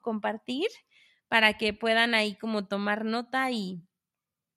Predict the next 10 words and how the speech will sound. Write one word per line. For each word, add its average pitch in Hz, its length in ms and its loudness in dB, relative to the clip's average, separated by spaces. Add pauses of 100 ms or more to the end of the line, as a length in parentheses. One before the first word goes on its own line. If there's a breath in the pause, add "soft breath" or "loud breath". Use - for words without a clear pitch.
(420)
ya 202 140 -4
saben, 190 320 -2
si 190 160 -6
les 190 240 -4
resuena, 247 480 -4
aplicarlo 240 720 -4
y 214 80 -4
si 196 180 -8
no, 208 320 -2
compartirlo. 330 920 -4